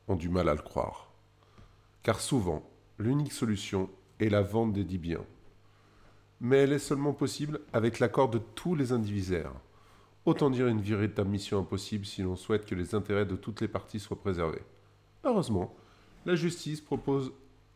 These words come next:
une échappatoire à travers une procédure contentieuse, la licitation. Pourquoi est-il si compliqué de sortir de l'indivision à l'amiable ? L'indivision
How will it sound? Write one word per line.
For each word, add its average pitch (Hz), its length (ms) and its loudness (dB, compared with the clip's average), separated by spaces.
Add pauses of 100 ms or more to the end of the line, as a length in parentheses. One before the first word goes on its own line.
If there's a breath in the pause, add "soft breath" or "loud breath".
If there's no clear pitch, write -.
une 151 120 4
échappatoire 107 840 0 (180)
à 107 80 2
travers 98 340 0
une 98 120 0
procédure 98 460 -6
contentieuse, 90 720 -4 (680 soft breath)
la 87 100 0
licitation. - 640 -4 (480)
Pourquoi 196 260 6
est-il 131 260 2
si - 240 -4
compliqué 135 600 0 (320)
de 107 80 0
sortir 120 400 -2
de 113 80 2
l'indivision 98 500 2
à 95 40 2
l'amiable ? 87 420 -2 (1300 soft breath)
L'indivision 170 580 2